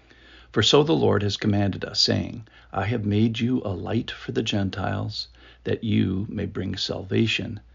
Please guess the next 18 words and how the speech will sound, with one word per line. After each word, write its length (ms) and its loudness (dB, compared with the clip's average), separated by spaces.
to 100 -14
the 180 -8
ends 320 -8
of 100 -4
the 180 -8
earth."'" 280 -16
Let 40 4
me 100 6
just 200 -2
pause 340 2
here. 200 0
Now 180 6
we're 120 6
gonna 140 6
find 300 4
out 220 4
what 160 -2
happens 640 0